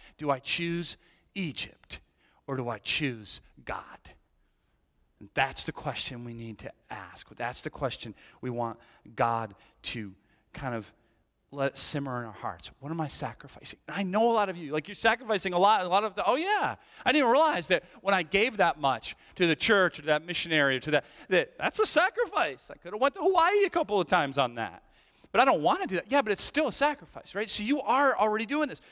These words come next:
Your time, your attention, your affections, you are. So celebrate that, right? Just like what I talked about risk, keep going. And then ask the hard question, "God,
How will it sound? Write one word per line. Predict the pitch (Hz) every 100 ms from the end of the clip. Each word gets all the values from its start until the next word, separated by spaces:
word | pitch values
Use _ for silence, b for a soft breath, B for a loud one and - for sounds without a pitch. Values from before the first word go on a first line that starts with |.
| B
Your | 220
time, | 254 - 294 226
your | 190 269
attention, | 285 285 294 208
your | 202 269
affections, | - 277 - 226 160 B B B
you | 202 262
are. | 214 294 269 - b b
So | - 262
celebrate | - 220 233 294 269 208 165
that, | 160 101 - _
right? | 160 190 196
Just | 254 285
like | 269
what | 269
I |
talked | 254 262 254
about | 254 233
risk, | 269 269 - -
keep | - 254 262 - b b
going. | 175 254 254 156 - - B B B B
And | 127 127
then | 175 226 220
ask | 180 196 -
the |
hard | 175 170 151
question, | - 127 - 110 101
"God, | 123 143 147 131